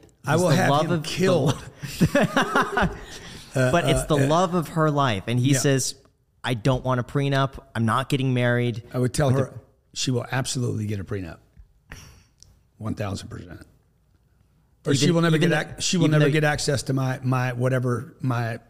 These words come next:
Speaker 2: How,
Speaker 1: little,
Speaker 2: how,
Speaker 1: little
Speaker 2: how was,
Speaker 1: bucket is.
Speaker 2: how was your wife different in that scenario with you and her?
Speaker 1: I don't know. And, and I don't wanna turn this into
Speaker 2: <laughs>
Speaker 1: to, to a troll kind of clickbait thing, but,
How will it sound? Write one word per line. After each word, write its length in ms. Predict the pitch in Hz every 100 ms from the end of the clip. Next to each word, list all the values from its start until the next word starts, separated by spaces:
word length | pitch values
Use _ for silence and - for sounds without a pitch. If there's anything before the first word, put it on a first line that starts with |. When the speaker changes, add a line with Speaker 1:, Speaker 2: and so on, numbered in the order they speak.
| _ - - - - _ -
Speaker 2:
How, 220 | - 190
Speaker 1:
little, 140 | 135 135
Speaker 2:
how, 120 | 180 202
Speaker 1:
little 160 | 131
Speaker 2:
how 160 | - 170 180
was, 320 | 104 - 127
Speaker 1:
bucket 100 | 117
is. 260 | 104 98 -
Speaker 2:
how 140 | 139 151
was 160 | 151
your 100 | 143
wife 400 | 127 123 120 - -
different 580 | 98 - 80 - - - _ _ _ -
in 120 | 107
that 160 | 95
scenario 640 | - 95 87 - - - - _ _ _ -
with 140 | 107
you 220 | 120 127
and 100 | 110
her? 340 | 95 87 - - _ -
Speaker 1:
I 60 | 135
don't 140 | 113
know. 240 | 95 - - -
And, 200 | 113 -
and 160 | 127 117
I 100 | 135
don't 140 | 147
wanna 160 | 131 123
turn 220 | - 131
this 220 | 120 -
into 480 | 180 98 170 117 147 -
Speaker 2:
<laughs> 100 | -
Speaker 1:
to, 200 | - 127
to 180 | 127 123
a 60 | 107
troll 560 | - 143 127 123 113 -
kind 220 | 127 117
of 60 | -
clickbait 520 | - 131 131 110 113
thing, 240 | 127 110
but, 220 | 117 110